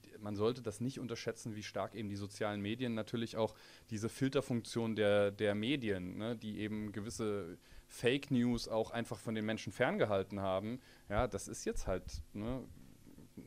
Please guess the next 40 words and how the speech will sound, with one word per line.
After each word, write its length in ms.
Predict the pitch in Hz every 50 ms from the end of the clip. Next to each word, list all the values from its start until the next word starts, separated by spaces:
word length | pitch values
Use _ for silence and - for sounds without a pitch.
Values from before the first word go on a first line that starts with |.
| 104 - -
der 180 | 110 104 104 104
direkte 460 | 104 117 107 110 113 - - 131 117
Draht, 580 | - 110 101 95 95 101 139 170 - - - -
ähm, 440 | 120 123 127 127 123 123 127 123 117
der 80 | 120 120
geht 220 | 117 127 127 -
jetzt 240 | 147 135 - - -
durch. 340 | 180 226 170 151 - - -
Und 140 | 113 107 104
dann 220 | 110 117 120 120 -
ist 160 | 127 117 -
es 140 | 139 131 -
noch 180 | 123 131 131
dazu, 460 | - - 160 151 - - 156 151 135 110
also 160 | 117 117 117
wenn 80 | 117
man 100 | 123 123 120
sich, 140 | - - - - - - - - -
ist 120 | - - -
ganz 160 | 120 120 131
interessant, 440 | 131 113 - 123 107 117 135 160 -
wenn 80 | 131 117
man 120 | 117 113
sich 140 | 113 113 -
so 160 | - 120 -
Anfang 320 | - 127 131 - 139 127 120
der 100 | 120 113
neunziger 420 | 110 113 131 135 - 127 139 127
mal 160 | 123 117 113
anschaut, 420 | 95 123 131 - - 131 117 - 117
wie 60 | 107
damals 440 | 110 113 117 127 123 120 117 - -
die, 240 | 120 117 113 110 - - - - - - - - - -
die 60 | 123 123
Nazis 640 | 117 113 107 120 143 143 - - 143 131 123 -
dann, 240 | - 120 117 117 117
äh, 180 | - - 120 117
durch 220 | 117 131 117 -
die 80 | - 127
Republik 560 | 113 117 120 113 - 139 143 - - -